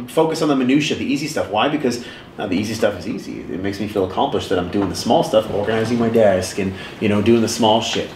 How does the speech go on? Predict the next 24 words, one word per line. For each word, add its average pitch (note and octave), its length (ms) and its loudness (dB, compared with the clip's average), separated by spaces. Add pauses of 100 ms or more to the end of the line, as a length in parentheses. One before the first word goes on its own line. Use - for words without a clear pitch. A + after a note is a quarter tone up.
It's, F#2+ 140 -14
but A#2+ 200 2
it's A2 140 -4
meaningless. A#2 400 0
It, F#2+ 100 -6
it, F2+ 140 -2 (180)
and A2 220 -4 (500)
that's C3 240 0
the A#2 100 -8
stuff G2+ 200 -4
that's F#2 100 -12
not G#2 100 -6
gonna F#2+ 140 -8
move F2 100 -10
you - 60 -18
forward. - 320 0 (580)
Number F3+ 160 2
eleven, F#3+ 380 0
they C#3 160 -2
delegate D#3+ 380 2
or C#3 80 2
outsource C3+ 480 0
almost C3 320 -2 (180)
everything. C#3 640 -2